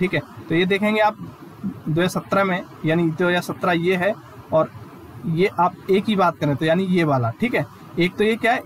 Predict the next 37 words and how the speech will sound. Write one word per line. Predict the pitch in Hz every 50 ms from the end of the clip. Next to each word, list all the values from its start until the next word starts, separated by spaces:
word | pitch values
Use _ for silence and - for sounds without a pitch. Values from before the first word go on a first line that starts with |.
| 143 180
एक | 196 214 - -
तो | 254
इस | 220 190 196 - -
तरीके | 220 208 214 208 226 202
से | - - - 165
ये | 170 202 226
डॉट | 196 175 170 165 175 214 220 214
है | 165 190 208 254
और | - - - 170 175 170
ये | 156 156 160 185 208
वाला | 202 196 190 202 226 214 - - - - - - - -
इस | - 170 - -
तरीके | - 170 160 139 139 135
का, | 123 127 123
ये | 127 139 185 220 240
फर्क | - - 160 160 165 -
है | 147 131 123
दोनों | 127 123 123
में, | 123 131
ठीक | - 214 247 233
है। | 180 - - - - - - -
तो | 175
चलिए | - - 220 247 277 285 - - - - - - - - - - - - - - - - - - - - - - -
आप | 175 190 180
देख | 170 208 220 -
लीजिए | 233 240 214 226 254
इसमें, | 233 214 - 233 262 -
अ, | - 165 165 160 156 156
basically | 147 139 143 165 175 170 208 190 202 214 240 226 190 190
ये | 208 208
जो | 185 190 190
है | 180 202 214 208 -
कितना | 190 185 208 208
हो | 196 185
जाएगा | 175 170 156 147 165
आपका | 175 - - 214
सिक्सटी | - - - 165 - - - 139 127